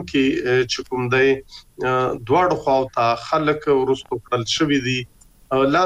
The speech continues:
هم د ګمرک چې کوم دفترونه دي، د امیګریشن دفترونه دي، دا ټول تړل شوي او دواړو خواو ته، آه، تورخم چې کومه سیمه ده، دا د امنیتي ځواکونو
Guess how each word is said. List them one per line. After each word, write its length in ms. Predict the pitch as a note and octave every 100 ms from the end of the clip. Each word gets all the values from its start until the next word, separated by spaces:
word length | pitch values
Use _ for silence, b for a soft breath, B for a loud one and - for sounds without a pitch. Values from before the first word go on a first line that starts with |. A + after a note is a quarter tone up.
| F3+
هم 180 | F#3 D3
د 100 | C3+ A2+
ګمرک 420 | B2+ C3 C#3 B2 C3+ C3 -
چې 60 | - -
کوم 240 | C3 B2+ B2
دفترونه 580 | - - B2 B2 A#2+ A#2
دي، 100 | A#2+ A#2 - _ _ -
د 20 | B2 A#2+
امیګریشن 640 | A#2 A#2+ C3+ C#3 C3+ B2
دفترونه 500 | B2 - B2+ A#2+ B2+
دي، 100 | B2+ A#2+
دا 40 | C#3 -
ټول 240 | G3+ F#3+
تړل 260 | D3+ C#3 C3 -
شوي 260 | F3 F3+ E3+ - _ - -
او 80 | C#3 C#3+ A#2+
دواړو 260 | G#3 G#3+ -
خواو 260 | D#3+ D#3 D#3
ته، 100 | D3 D3 - _ _ -
آه، 260 | C3+ C3+ C3+ -
تورخم 440 | C#3+ C3+ - F3+ F3+
چې 140 | - C#3
کومه 180 | C#3+ C#3
سیمه 380 | C#3 D3 C#3+ C#3
ده، 60 | C3 C3
دا 80 | C3 C3 C3 _ _ _ -
د 100 | C3+
امنیتي 460 | C3 C3 C3+ C3+ F#3
ځواکونو 440 | C#3+ C#3 C3+ E3